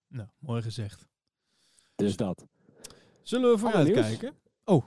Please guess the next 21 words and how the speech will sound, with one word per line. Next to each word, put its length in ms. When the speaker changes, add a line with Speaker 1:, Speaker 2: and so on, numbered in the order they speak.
Speaker 1:
sorry. 420
Ja. 320
Speaker 2:
Wat 160
ze-, 180
wat, 140
nee, 140
wat 120
zei 180
je? 120
Speaker 1:
Nou, 240
ik 80
denk, 180
ik 160
la-, 180
eh, 40
zullen 420
we 60
alvast 220
een 60
beetje 200
vooruitkijken 720